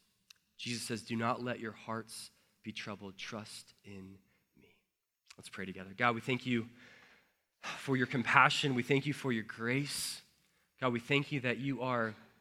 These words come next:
Lord, so tender with your disciples in the upper room here. Lord, as you have sensed and you have known that they were, um, wavering in their trust and their belief in you, and yet, God, you leaned into that and you provided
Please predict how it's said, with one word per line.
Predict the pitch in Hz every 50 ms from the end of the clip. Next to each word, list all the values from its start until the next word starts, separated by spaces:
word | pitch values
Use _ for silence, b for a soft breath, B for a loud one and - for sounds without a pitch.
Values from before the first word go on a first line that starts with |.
| _ _ _ _ _ _ _ _ _ _ _ -
Lord, | 135 131 -
so | - - 175 156 139
tender | - - - - - 147 156 165 160 151 156 143
with | 131 131 123 - 135
your | 135 143 147
disciples | 127 120 113 - - 135 127 143 139 - 139 139 120 -
in | 123 139 139 131 127 B B B B -
the | 123 131 127
upper | 127 120 - - 143 127
room | 117 113 127 135 139 147 143
here. | 139 - 156 143 143 143 151 151 - _ _ _ _ _ _ _ _ _ _ _ _ _ _
Lord, | 127 135 135 127
as | 127 127 110 127
you | 147 147
have | 139 147 135 B B B B
sensed | - - - - - 151 143 147 156 147 -
and | 147 127 123
you | 127 117 123 143 143
have | 127 110 131
known | 131 131 143 147 147 147 151 135
that | 123 117 - -
they | 131 135
were, | 135 127 120 117 B B B B B - - - -
um, | 120 120 120 127 117
wavering | 127 127 139 175 160 131 143 151 151 151 131
in | 131 131 127
their | 117 117
trust | - - - 151 147 143 - 143
and | 151
their | 127 120
belief | 110 120 127 131 139 - 165
in | 160 156
you, | 147 143
and | 131 139
yet, | 135 120
God, | 139 139 131 127
you | 135 131 120
leaned | 127 135 139 131 127 -
into | 139 170 165 - -
that | 160 160
and | 135 135
you | 135 135
provided | - 143 127 113 120 123 135 143 143 139 139 131